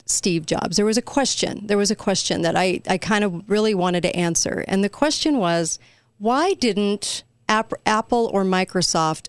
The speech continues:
absorb each other? I mean, usually, I mean, you're that competitive. You're, you're right like this. Okay. So why, <laughs> why, why do they still,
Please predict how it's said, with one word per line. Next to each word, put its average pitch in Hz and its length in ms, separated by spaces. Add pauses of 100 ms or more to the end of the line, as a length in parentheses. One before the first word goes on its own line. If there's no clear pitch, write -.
absorb 196 500
each 160 200
other? - 340
I 202 140
mean, 202 360
usually, 202 800
I - 40
mean, 208 180
you're 294 220
that 226 280
competitive. 220 880
You're, 202 300 (380)
you're 233 180
right 240 300
like 240 260
this. 233 500
Okay. 220 360
So 214 360 (440)
why, 370 560
<laughs> - 60
why, 277 540 (380)
why 285 540 (420)
do 220 180
they 220 160
still, 208 560